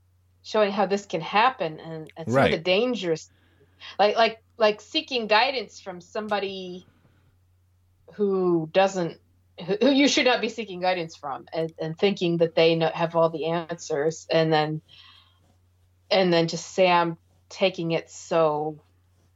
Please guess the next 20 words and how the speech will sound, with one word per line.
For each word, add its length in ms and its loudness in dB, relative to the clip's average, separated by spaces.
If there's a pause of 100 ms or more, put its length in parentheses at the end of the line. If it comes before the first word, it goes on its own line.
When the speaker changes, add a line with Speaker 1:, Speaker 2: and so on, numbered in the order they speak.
(320)
Speaker 1:
lightly 720 -4
or 160 -4
so 200 -2
glibly. 640 -4
And 280 -2
yeah, 280 4
it's 200 0
just 200 -6
good 160 -6
stuff 260 0
here. 160 -10 (300)
Speaker 2:
Right. 340 0
And 320 -2
I 140 2
think 200 -2
a 60 2
big 260 0
part 400 4
of 220 -4
that 460 -2